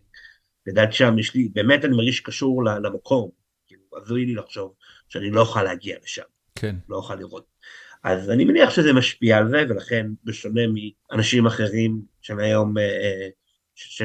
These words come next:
Speaker 1: ש-, ש-, ש-, שתומכים רק ביציאה. אה, אבל ה-, הנקודה היא שאני, אני, ההבדל אני, שאני מרגיש ביני לבין רוב השמאל,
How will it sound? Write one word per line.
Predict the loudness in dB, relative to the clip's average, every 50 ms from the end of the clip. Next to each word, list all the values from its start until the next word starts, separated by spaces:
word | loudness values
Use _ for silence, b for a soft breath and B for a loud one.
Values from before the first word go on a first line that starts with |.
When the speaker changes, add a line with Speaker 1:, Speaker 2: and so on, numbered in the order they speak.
| -4 -2
Speaker 1:
ש-, | -2 0 0
ש-, | 0 0 -2 -4 -4 -4
ש-, | -4 -4 -6
שתומכים | 0 2 2 2 4 4 2 4
רק | 4 4 2 2 -2
ביציאה. | -4 -4 -4 -4 -8 -12 -16 -18 -18 _ _ -8
אה, | -4 -2 0 0 0 0 0 -2 -8 -14 _ _ _ _ _
אבל | 2 2 4 2 2 -2 -8 _ _ _ -20 -20 -20 _ _ _ _
ה-, | -6 -6 -4 -2 -2
הנקודה | 0 2 2 0 0 0 4 6 6
היא | 6 4
שאני, | 4 0 0 2 2 2 0 0 -4
אני, | -8 -14 -14 -16 -16 _ _ -14 -14 -14 -16 _ _ -6
ההבדל | -6 -6 0 2 4 6 6 6
אני, | 4 4 0 -2
שאני | -4 -8 -4 -2 0
מרגיש | 0 0 0 -2 -6 -6
ביני | -8 -6 -4 -2 -2 -2
לבין | -2 -2 -2 -4 -6 -6 -10 _ _
רוב | -6 -2 4 4 6 6 6
השמאל, | 2 0 -2 -2 2 4 6 6 6 6